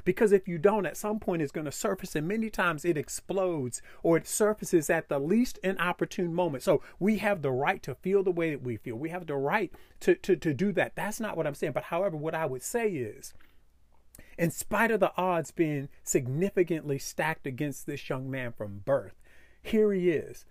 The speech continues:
about to graduate from high school. That's something to be thankful for right there. We need to give God praise even for the small victories, right? And I encouraged him to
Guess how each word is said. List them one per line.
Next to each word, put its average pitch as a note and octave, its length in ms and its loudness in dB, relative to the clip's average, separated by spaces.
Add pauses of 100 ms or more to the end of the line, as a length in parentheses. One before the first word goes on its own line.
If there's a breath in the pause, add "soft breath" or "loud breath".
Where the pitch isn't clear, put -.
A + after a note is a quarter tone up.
(160)
about D3 320 -4
to C#3 80 -2
graduate C#3 560 0
from B2+ 160 -6
high C3+ 200 -2
school. - 440 -12 (320 soft breath)
That's F3+ 360 0
something E3 380 -2
to C#3+ 100 -2
be A#2+ 300 -6
thankful E3+ 380 0
for C#3 200 0
right D3 280 0
there. C#3+ 200 0
We E3+ 300 -2 (180 soft breath)
need E3+ 160 0
to D#3 80 -2
give D3 240 -4
God D3+ 280 -2
praise F3 360 0
even G#3 360 -2
for G3 100 0
the C#3 260 2
small F3 720 -2
victories, A2 560 -6
right? F3 280 -2 (420 soft breath)
And E3 160 0
I E3+ 140 0
encouraged G#3+ 840 -4
him E3 280 -8
to D3 280 -4